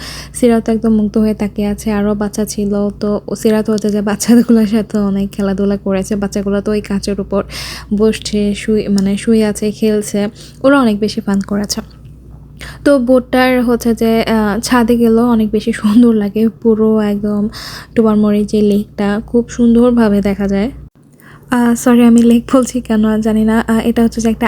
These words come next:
আইল্যান্ড। তো আমরা যে জায়গাটা এখন যাব, উম, আহ, দেখতে আর কি, ওই জায়গাটা হচ্ছে যে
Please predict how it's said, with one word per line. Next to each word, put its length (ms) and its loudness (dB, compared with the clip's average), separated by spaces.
আইল্যান্ড। 500 -2
তো 380 4
আমরা 240 4
যে 140 2
জায়গাটা 300 2
এখন 480 2
যাব, 260 -2
উম, 240 2
আহ, 180 0
দেখতে 380 0
আর 220 -2
কি, 220 2
ওই 80 4
জায়গাটা 400 -2
হচ্ছে 260 -2
যে 240 -2